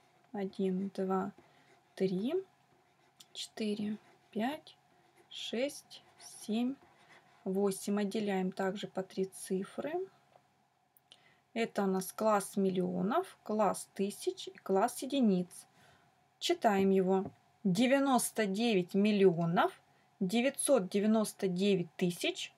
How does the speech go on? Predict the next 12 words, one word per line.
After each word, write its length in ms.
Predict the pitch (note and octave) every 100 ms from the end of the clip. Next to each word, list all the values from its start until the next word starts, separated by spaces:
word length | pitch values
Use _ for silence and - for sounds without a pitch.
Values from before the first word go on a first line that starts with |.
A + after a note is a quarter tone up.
| -
девятьсот 580 | F#3+ F#3 F#3 - F#4 E4
девяносто 540 | F#3 F3+ B3 - -
девять. 580 | G3 F3 F#3 F#3 F3 - _ _ _ _ _ _ _ _ _ _ _ _ _ _ _ _ _
Г. 500 | A3+ A3+ D4+ C#4 C#4+ C#4+ _ _ - - _ - _
Одиннадцатизначное 1200 | C#4 C#4+ F4 E4+ B3+ - B3 A3 A3+ F#3+ - F#3+
число, 400 | F3+ - G#3 F#3+
то 160 | F#3 F3+
есть 80 | F3
записываем 580 | F3 A3+ C#4+ - C#4 -
одиннадцать 680 | C#4 C4 D4+ A#3 F#3 F#3+ F3+
девяток. 680 | F#3+ F#3+ F3+ - - - _ _ _ _ _ _ _ _ -
Раз, 260 | F#3+ C#4